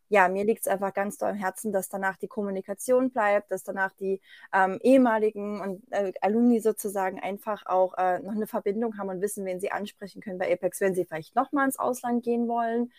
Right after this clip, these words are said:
Ähm, oder wenn sie einfach sagen, „Hey, ich bewerb mich da und da, ähm, habt ihr noch mal ein Referenzschreiben oder könnt ihr mir noch mal einen Tipp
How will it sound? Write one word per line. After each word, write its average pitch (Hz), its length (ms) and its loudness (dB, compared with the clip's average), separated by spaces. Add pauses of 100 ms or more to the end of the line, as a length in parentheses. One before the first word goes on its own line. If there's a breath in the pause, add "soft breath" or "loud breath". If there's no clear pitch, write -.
(340 loud breath)
Ähm, 202 420 -2
oder 208 260 0
wenn 208 160 0
sie 214 120 0
einfach 202 240 -4
sagen, 202 320 -4
„Hey, 233 400 2 (240 soft breath)
ich 214 160 -2
bewerb 208 340 2
mich 220 200 -6
da 208 220 4
und 208 160 -2
da, 214 460 4
ähm, 202 140 -2
habt - 180 -12
ihr 220 80 2
noch 214 140 -4
mal 226 100 0
ein 214 80 -4
Referenzschreiben 220 800 0
oder 202 140 -4
könnt 220 240 -4
ihr 226 60 2
mir 220 100 -2
noch 214 120 -4
mal 214 120 -4
einen 214 80 -6
Tipp - 180 -8